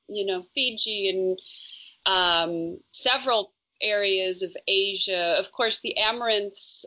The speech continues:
are, well, and then you've got Florida, Central America, um, tropical, subtropical parts of, of, um, South America and Africa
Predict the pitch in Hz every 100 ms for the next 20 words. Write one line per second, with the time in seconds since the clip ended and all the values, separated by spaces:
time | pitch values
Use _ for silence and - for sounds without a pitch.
0 | - 196 196 185 185 180 175 202 202 175
1 | - 202 196 190 185 170 - - 220 220
2 | 202 190 185 180 175 175 - 185 185 190
3 | 170 170 170 - 165 160 160 160 _ _
4 | - 160 151 147 147 156 _ _ - -
5 | _ _ _ - 196 180 185 180 170 170
6 | 190 170 190 165 170 165 - 175 165 -
7 | 160 151 151 - - _ _ _ _ _
8 | _ 165 156 147 147 151 - - 160 151
9 | 50 - - - _ _ _ _ _ -
10 | - 175 165 156 156 160 - 156 147 139
11 | - 220 233 233 - 226 202